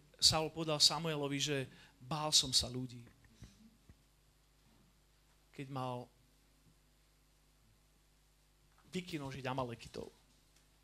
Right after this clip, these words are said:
To bola jeho hláška, „bál som sa ľudí“. Druhé znamenie je, že keď iní dostávajú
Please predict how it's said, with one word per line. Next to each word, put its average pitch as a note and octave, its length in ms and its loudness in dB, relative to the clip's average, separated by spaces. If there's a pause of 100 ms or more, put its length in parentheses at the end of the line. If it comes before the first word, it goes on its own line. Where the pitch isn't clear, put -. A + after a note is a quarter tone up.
(500)
To C#3 80 -6
bola C#3 240 -2
jeho C3 160 0
hláška, B2+ 480 -2
„bál B2 160 -2
som B2+ 160 -2
sa - 160 2
ľudí“. C#3 320 -12 (1040)
Druhé F#3+ 240 4
znamenie F3+ 580 2
je, D#3 40 0
že E3 200 2 (460)
keď A3 160 2 (120)
iní C4+ 280 6
dostávajú G#3 560 6